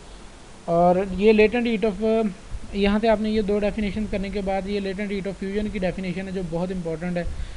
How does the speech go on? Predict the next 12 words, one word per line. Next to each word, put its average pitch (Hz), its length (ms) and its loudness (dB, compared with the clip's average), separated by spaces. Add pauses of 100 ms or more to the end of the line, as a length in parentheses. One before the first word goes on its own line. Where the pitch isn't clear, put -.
(240)
और 190 120 -2
इसमें 196 320 -2
मैंने 202 200 -2
पहले 208 280 2
बता 180 280 0
दिया 202 220 -2
कि 208 200 -4
वो 202 200 0
heat 196 180 0
energy 180 380 -2
होती 185 280 -2
है 185 200 0